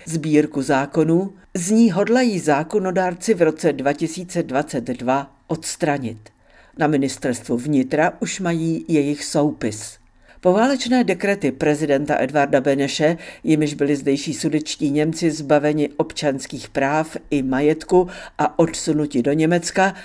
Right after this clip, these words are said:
v něm ale nejsou. A to s odůvodněním,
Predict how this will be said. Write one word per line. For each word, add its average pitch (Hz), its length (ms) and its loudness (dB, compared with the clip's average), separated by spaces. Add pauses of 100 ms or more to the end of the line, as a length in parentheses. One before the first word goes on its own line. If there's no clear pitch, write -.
(300)
v 175 140 0
něm 208 340 0 (120)
ale 170 220 4
nejsou. 127 580 -2 (380)
A 170 80 0
to 254 140 -2
s - 220 -8
odůvodněním, 156 800 2